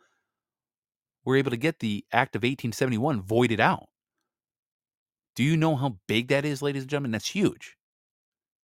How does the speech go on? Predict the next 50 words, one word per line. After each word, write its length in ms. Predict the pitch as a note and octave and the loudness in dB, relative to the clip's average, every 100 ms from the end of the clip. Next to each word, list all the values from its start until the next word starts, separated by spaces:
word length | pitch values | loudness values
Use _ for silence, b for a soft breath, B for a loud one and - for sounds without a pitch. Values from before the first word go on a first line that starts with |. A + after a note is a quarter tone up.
| _ _ _ _ - | _ _ _ _ -2
That 200 | C#3 - | 0 0
took 160 | G#3 | -2
the 80 | - | -2
power 340 | - - E3+ C#3+ | -2 2 6 6
away 180 | B2 | 4
from 160 | C3 A#2 | 0 -4
the 80 | G2 | -6
queen. 480 | - F#3+ A#2+ - - _ _ _ _ | -2 0 -2 -4 -20 _ _ _ _
Why 180 | - D#3+ | -2 0
do 60 | G#3+ | 0
you 100 | G3 | -2
think 220 | G#3 F3+ | -6 -6
you 60 | |
see 180 | D#3 E3+ | -6 0
articles 400 | C#3 F#3 F#3 A#2+ | 0 0 -2 0
out 180 | A2 G#2+ | -2 -2
there 220 | G#2+ A2+ B B | -2 -4 B B
of 120 | - B2+ | -8 -6
the 60 | |
queen 460 | - - F#3+ D3 C3 | -6 -4 -2 -2 -4
being 260 | C3+ C3+ | -4 -4
asked 260 | B2 C#3+ C#3 | -2 -4 -4
to 140 | C#3 - | -4 -2
abdicate 480 | D3+ D3 - G#2+ | -2 -2 -6 -6
her 120 | - A#2 | -6 -8
throne 560 | - D3 F3+ D#2+ D#2+ _ _ _ _ _ _ _ _ _ _ _ _ _ _ _ _ _ _ _ _ _ | -6 -2 -2 -4 -10 _ _ _ _ _ _ _ _ _ _ _ _ _ _ _ _ _ _ _ _ _
in 160 | - B2+ | -4 -2
honor 320 | A2+ A#2+ B2 A#2 | -2 -4 -2 -4
of 100 | - | -6
her 140 | A2 | -8
son, 280 | - A#2 G#2 | -6 -6 -6
Prince 260 | - A#2 | -8 -8
Charles, 360 | - - G#2+ F#2 | -8 -8 -6 -6
or 60 | F2+ | -8
whatever 200 | F#2+ F2 | -10 -10
the 100 | E2 | -12
hell 200 | F2+ F2+ | -12 -12
his 140 | F2+ | -12
name 180 | F2 F2 | -12 -10
is? 100 | F2 | -6
I 60 | |
don't 140 | F2+ E2+ | -6 -6
know. 60 | |
I 80 | F2 | -6
don't 160 | F#2+ - | -6 -6
follow 180 | F2 E2+ | -8 -8
the 100 | E2+ | -10
royals. 260 | F2 E2+ | -10 -6
Don't 200 | A2+ G#2+ | -6 -6
care. 340 | - G2+ F2 | -6 -8 -8